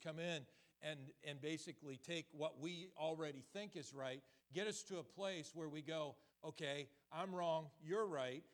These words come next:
and then take us to a place where we're walking in his rightness. Where we're walking in it.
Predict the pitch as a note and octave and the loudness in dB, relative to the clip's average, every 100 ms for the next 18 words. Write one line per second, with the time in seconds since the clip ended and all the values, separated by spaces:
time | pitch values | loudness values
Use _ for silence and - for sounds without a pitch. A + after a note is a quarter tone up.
0 | - D#3+ E3+ E3 - A#3+ G#3+ D#3+ - D#3+ | -6 0 0 0 2 2 2 -2 0 -2
1 | D3+ D#3 C#3+ D3 - _ - D#3 D3 C#3+ | 0 0 2 0 -6 _ -2 0 2 4
2 | D3 D#3 D#3+ C#3+ C#3 C3 D3 B2 C3 B2+ | 8 8 6 -6 -6 -4 -4 -2 -2 -2
3 | D#3 G#2+ F2 - - _ - - - _ | -4 -14 -14 -14 -16 _ -20 -20 -20 _
4 | _ _ _ _ _ _ _ _ _ _ | _ _ _ _ _ _ _ _ _ _
5 | _ _ _ _ C3+ C#3 C#3+ D3+ D#3 D3+ | _ _ _ _ -2 2 8 8 8 4
6 | C#3+ C3+ | -4 -4